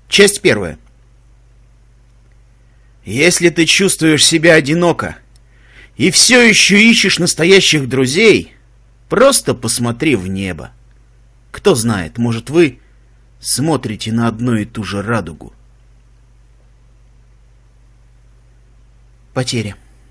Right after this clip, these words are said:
Война пришла с громом и смертью, и вся эквестрийская пустошь была в трауре. В этот темнейший час все мы молились о лучике света. Все мы понесли потери. Я и мои друзья потеряли одного из нас,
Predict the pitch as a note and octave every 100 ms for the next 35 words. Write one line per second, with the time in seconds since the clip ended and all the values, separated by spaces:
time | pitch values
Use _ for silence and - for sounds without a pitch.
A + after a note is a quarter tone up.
0 | _ _ _ _ - - - _ _ _
1 | - A#2+ D#3 F#3 G3+ F3+ F3 F3+ F3+ C3
2 | B2 F#3 F3 E3 - C#3 - C#3+ G#2+ -
3 | - - - F3 G3 - - G3+ F#3 F#3
4 | - G3 G3 - F3+ - F#3 F3+ D#3 A#2+
5 | C3 C#3 - D3 B2+ G2 F#2 - _ _
6 | _ _ _ _ - C3 B2+ A#2+ A#2+ B2+
7 | C3+ C3 - A#2 - C#3 A#2+ - _ _
8 | - _ - - - E3+ C#3+ C#3+ C#3 C3
9 | B2+ - C3+ C#3+ - A#2 A#2 A#2+ A2 -
10 | - _ _ _ _ _ _ _ _ _
11 | - - - D3+ G2+ - G2+ - G#2+ G#2+
12 | G#2+ F#2 _ _ _ _ _ _ _ _
13 | _ _ B2+ C#3 G3 F3+ F3 F3 D3+ D#3
14 | B2+ F3+ - D3+ D3+ D#3 D3+ C3 C#3+ D3
15 | B2+ A#2+ G#2 -